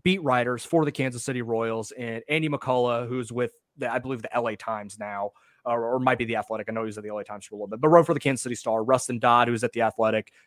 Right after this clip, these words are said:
that wrote for the Kansas City Star for a long time. Then Alec Lewis, who just left, uh, to go cover the Minnesota Vikings. They co-wrote an article basically saying how the pitching development for the Royals has absolutely failed.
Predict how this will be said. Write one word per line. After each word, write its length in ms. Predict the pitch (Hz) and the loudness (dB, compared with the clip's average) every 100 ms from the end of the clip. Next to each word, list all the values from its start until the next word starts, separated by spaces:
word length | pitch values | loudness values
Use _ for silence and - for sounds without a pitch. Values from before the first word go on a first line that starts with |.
| - | 0
that 100 | 123 | 4
wrote 160 | 120 | 4
for 80 | 117 | 2
the 60 | 113 | -2
Kansas 240 | 120 113 | -4 -6
City 120 | 117 | -6
Star 220 | 113 110 107 | -4 -4 -4
for 100 | 117 | -6
a 40 | |
long 200 | 110 107 | -6 -8
time. 200 | 110 110 | -6 -8
Then 100 | 107 135 | -4 2
Alec 220 | 135 120 | 2 2
Lewis, 480 | 120 180 151 127 - _ _ | 4 6 6 4 -2 _ _
who 100 | - 127 | -4 -2
just 420 | - 170 175 - | 6 8 8 4
left, 480 | 113 110 - - - _ _ | 2 2 0 -10 -20 _ _
uh, 140 | 123 120 | 2 4
to 100 | 127 | 6
go 160 | 131 | 6
cover 220 | 120 127 | 8 4
the 60 | 123 | 2
Minnesota 340 | 120 110 117 | -4 -2 -2
Vikings. 580 | 107 160 147 120 113 - - _ - | 2 4 4 0 -8 -10 -18 _ -4
They 280 | 143 185 190 | 2 2 2
co-wrote 680 | - - 190 185 143 135 | -2 2 4 6 6 4
an 80 | 127 147 | 2 4
article 580 | 170 143 - 104 107 - _ _ _ - - 143 | 6 4 0 -4 -4 -8 _ _ _ -20 -20 -6
basically 440 | 185 196 185 156 139 | 0 0 0 -4 -4
saying 360 | - 139 127 | 0 0 0
how 260 | 117 127 123 | 4 6 6
the 140 | 123 | 4
pitching 300 | - 123 143 | 2 0 0
development 380 | 131 127 123 120 | 2 4 2 0
for 120 | 131 | -2
the 80 | 117 | -2
Royals 340 | 113 117 113 | 2 2 2
has 160 | - 117 | 0 0
absolutely 400 | 113 - 107 82 | 0 -2 -10 -12
failed. 320 | - - - | -18 -20 -20